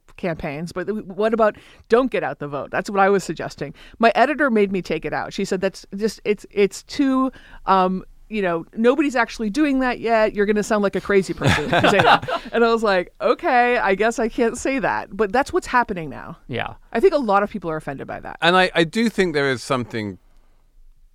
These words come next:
Speaker 3: very just, like, anti-democratic about trying to persuade the other team to not vote.
Speaker 1: Yes.
Speaker 3: And I think that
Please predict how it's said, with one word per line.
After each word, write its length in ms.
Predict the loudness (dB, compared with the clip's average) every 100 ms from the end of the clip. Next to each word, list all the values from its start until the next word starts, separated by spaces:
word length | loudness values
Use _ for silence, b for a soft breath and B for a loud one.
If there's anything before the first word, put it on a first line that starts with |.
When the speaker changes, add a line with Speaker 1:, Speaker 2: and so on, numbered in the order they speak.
| _ _ -20
Speaker 3:
very 1000 | -4 4 4 4 2 -2 -2 -2 -4 -6
just, 280 | -6 -6 -6
like, 300 | -6 -6 -6 -4
anti-democratic 1300 | -2 -2 -2 -2 -2 -6 -8 -6 -6 -6 -10 -14 -12
about 560 | -8 2 4 6 4 -2 _ _
trying 560 | -2 0 2 0 -4
to 200 | -8 -10
persuade 1000 | -10 -8 -8 -10 -6 0 0 0 -2 -6 _ b b b b _ _
the 400 | -20 -8 -4 -4 0
other 340 | 0 2 -2
team 760 | -2 -8 -10 -8 -8 -10 -12 -14
to 120 | -8
not 280 | -6 -4 -6 -8
vote. 200 | -16 -10
Speaker 1:
Yes. 340 | -8 -8 -12 -20 _
Speaker 3:
And 460 | -4 0 0 -2 -8 -14 -2
I 140 | 0
think 240 | 2 -2 -4
that 180 | -4